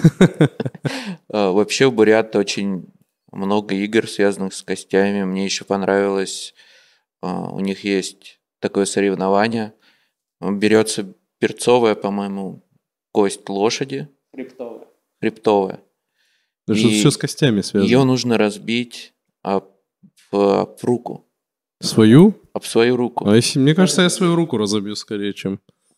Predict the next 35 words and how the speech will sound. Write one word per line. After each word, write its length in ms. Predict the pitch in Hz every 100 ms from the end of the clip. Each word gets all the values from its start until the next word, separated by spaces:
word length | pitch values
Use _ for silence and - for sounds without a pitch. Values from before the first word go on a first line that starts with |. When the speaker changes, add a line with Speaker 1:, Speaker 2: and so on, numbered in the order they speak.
| _
Speaker 1:
Вот. 420 | 107 131 117 - -
Speaker 3:
А, 160 | 120 117
Speaker 1:
И 40 |
Speaker 3:
в 40 |
этом 180 | 143 131
фишка, 320 | 120 123 - 113
да? 80 | 127
Speaker 1:
там 320 | 135 65 - - -
эти 300 | - 98 120
соревнования 640 | - 123 123 123 127 117 101
такого 480 | - 110 - 123 113
масштаба, 640 | 101 101 - 117 143 117
что 520 | - - 107 101 95 - -
люди 260 | 107 127 123
могут 340 | 120 113 104 104
выиграть 340 | 110 104 98
квартиру, 500 | 104 101 - 113 101
например. 540 | 90 - 98 98 95 -
Speaker 2:
<laughs> 80 | -
Да, 180 | 190 147
да. 240 | 165 165 147
Speaker 3:
Серьёзно? 600 | 139 117 120 156 185 175
Speaker 2:
И 100 | 151
машину, 180 | 151 165
Speaker 1:
Серьёзно. 240 | 180 165
Speaker 2:
квартиру. 360 | 151 139 - -
Speaker 1:
Я 140 | 143
смотрел 380 | 151 147 160 143
видео, 340 | 139 175 135
я 140 | 113 110
Speaker 2:
Тоже. 40 |
Speaker 1:
просто 280 | 135 127 120
был 120 | 113
поражён, 520 | - 107 113 127 143
там 280 | 147 113